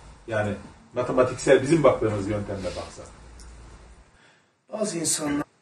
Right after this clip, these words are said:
Speaker 2: e, çok bereketli oluyor. Yani ben avami lisanla konuşuyorum, ilmi ko-, şeyle konuşmuyorum. Bereketli insanlar,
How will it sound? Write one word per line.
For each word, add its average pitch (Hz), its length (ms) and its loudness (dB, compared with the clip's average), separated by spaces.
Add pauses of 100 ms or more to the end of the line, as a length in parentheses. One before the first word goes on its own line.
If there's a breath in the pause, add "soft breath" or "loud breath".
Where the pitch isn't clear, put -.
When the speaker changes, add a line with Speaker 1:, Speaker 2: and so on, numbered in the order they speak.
(840)
Speaker 2:
e, 139 60 -18 (260)
çok - 260 -12
bereketli 160 500 -6
oluyor. 127 380 -4 (1600)
Yani 135 200 -12 (120)
ben 139 180 -4 (480)
avami 156 440 2
lisanla 127 320 -4 (120)
konuşuyorum, 131 380 -10
ilmi 156 180 -2
ko-, - 240 -8
şeyle 135 520 -6
konuşmuyorum. 123 500 -8 (800 soft breath)
Bereketli 151 400 -8
insanlar, 131 440 -6